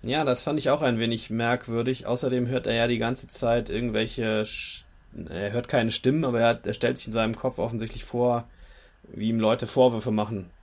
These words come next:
Also es alles, alles sind alles Sätze, die wir in der Serie schon gehört haben, diese, äh, Staffel. Und das geht ihm alles durch den Kopf. Und dann kann er nicht mehr weiterfahren und muss das Steuer an Helen übergeben, die aber eigentlich nicht möchte, weil,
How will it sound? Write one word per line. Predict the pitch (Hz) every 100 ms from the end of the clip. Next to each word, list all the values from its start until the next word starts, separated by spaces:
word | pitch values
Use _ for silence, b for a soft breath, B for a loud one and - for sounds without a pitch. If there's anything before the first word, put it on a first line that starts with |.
| -
Also | 98 98
es | -
alles, | 104 95
alles | - 107 107
sind | 107
alles | 101 107
Sätze, | 113 110 -
die | 107
wir | 107
in | 107
der | 104
Serie | 101 113 110
schon | 113
gehört | 110 110 110 -
haben, | 104 101 104
diese, | 110 104 101 101 _ _ _ - -
äh, | - -
Staffel. | - 98 - 101 87
Und | 82 - - b b b b -
das | -
geht | 143
ihm | 123
alles | 95 107
durch | -
den | 101
Kopf. | - 156 - - - - b b b b b b b b b - -
Und | 113
dann | 107
kann | 123
er | 110
nicht | 107
mehr | 107 107
weiterfahren | 107 113 - 110 104
und | 104
muss | 107
das | - 98 -
Steuer | - 107 120 110
an | 107 107
Helen | 123 135 156
übergeben, | 135 123 156
die | 135
aber | 113 110
eigentlich | 120 151
nicht | 117 110
möchte, | 120 170 - 196 180
weil, | 135 131 135 135